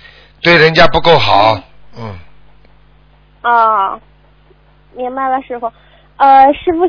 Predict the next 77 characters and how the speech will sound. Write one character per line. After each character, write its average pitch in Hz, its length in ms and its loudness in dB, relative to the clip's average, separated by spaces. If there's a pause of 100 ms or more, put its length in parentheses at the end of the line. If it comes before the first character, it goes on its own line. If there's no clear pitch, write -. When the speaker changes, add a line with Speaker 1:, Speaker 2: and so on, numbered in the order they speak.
Speaker 2:
下 381 140 6
一 339 40 2
个 320 80 4
问 330 140 2
题 339 100 -2
是， 320 440 2
师 - 240 -6
傅 349 80 -2
有 262 140 0
一 262 80 -4
次 320 120 -8
在 302 140 4
节 277 160 -2
目 294 120 -2
中 320 120 2
开 320 200 0
示， 320 120 -4
频 311 300 -6
繁 302 180 2
梦 330 160 -2
到 302 120 4
缘 262 200 -2
分 320 140 0
很 233 200 -12 (160)
深 320 280 0
的 302 60 2 (260)
在 285 160 4
世 330 180 -8
的 269 80 -2
人 233 160 -2
要 254 140 -2
念 277 280 -4
解 226 140 -6
结 233 140 -4
咒 294 140 2
和 277 120 -4
小 190 240 -4
房 208 240 -6
子。 247 60 -6 (640)
啊， 269 180 -8
请 269 160 -6
问 302 160 -2
师 339 80 -4
傅， 320 100 -2
一 320 140 0
般 320 200 2
针 330 200 -2
对 330 120 0
这 330 200 -4
种 226 280 -2
情 254 180 -8
况 294 200 0
要 294 140 -2
念 277 460 -6
多 285 180 0
少 277 260 2
遍 233 260 -6 (160)
解 226 120 -8
结 220 160 -8
咒 240 120 -2
和 233 120 -4
小 202 200 -6
房 196 220 -8
子？ 214 140 -8
Speaker 1:
要 180 100 2
看 196 220 2
他 190 140 4
跟 185 180 -4
他 196 100 6
缘 170 260 2
分 180 140 2
深 180 220 -2
到 180 140 4
什 151 120 -2
么 165 80 -2
程 135 220 -6
度。 139 260 -4